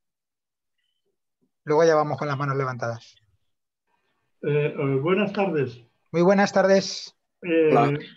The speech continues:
Speaker 2: bueno, esto, sobre esta película,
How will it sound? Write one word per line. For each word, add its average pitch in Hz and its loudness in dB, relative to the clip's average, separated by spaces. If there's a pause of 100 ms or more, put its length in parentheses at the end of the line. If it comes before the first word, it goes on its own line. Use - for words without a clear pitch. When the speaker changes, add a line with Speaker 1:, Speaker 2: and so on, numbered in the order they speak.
(760)
Speaker 2:
bueno, 160 0
esto, 147 -4
sobre 151 -2
esta 170 -4
película, 156 -6